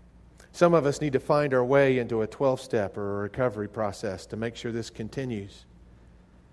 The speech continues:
to make sure we haven't just removed the scab without investing in the healing.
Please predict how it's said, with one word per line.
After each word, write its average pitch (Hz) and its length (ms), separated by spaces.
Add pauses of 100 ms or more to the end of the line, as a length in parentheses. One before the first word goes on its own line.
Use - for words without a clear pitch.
(280)
to 139 80
make 156 160
sure 160 160
we 143 120
haven't 151 260
just 147 260
removed 135 400
the 131 80
scab 135 520
without 120 400
investing 127 540
in 107 120
the 104 60
healing. 107 440